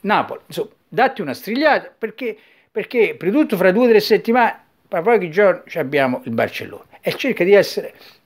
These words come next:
al cento per cento per fare il miracolo, il miracolo, andare, eh,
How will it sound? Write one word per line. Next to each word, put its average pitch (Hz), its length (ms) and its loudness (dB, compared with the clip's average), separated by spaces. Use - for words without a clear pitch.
al 165 160 0
cento 233 360 2
per 160 120 -6
cento 277 320 -2
per 220 140 0
fare 320 280 2
il 349 180 4
miracolo, 247 840 0
il 208 160 -6
miracolo, 277 680 2
andare, 170 640 -2
eh, 139 400 -6